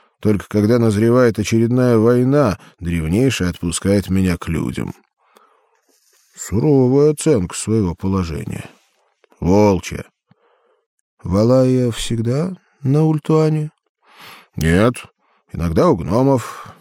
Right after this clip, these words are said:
чаще всего в Империи». «У гномов веселее?» «Гораздо. Хотя тоже есть свои гномьи бородатые особенности. Но пиво отличное,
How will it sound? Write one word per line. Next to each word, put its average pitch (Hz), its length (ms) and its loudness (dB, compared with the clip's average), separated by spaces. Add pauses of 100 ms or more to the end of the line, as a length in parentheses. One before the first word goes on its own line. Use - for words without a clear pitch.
(160)
чаще 127 320 -4
всего 110 260 0
в 80 80 -2
Империи». 90 640 0 (1400)
«У 95 80 -2
гномов 98 460 0
веселее?» 123 800 -2 (500)
«Гораздо. 92 920 0 (440)
Хотя 196 300 0
тоже 190 300 2
есть 101 220 0
свои 120 400 2
гномьи 95 520 0
бородатые 98 580 0
особенности. 82 680 -6 (440)
Но 190 140 2
пиво 165 360 2
отличное, 120 720 -2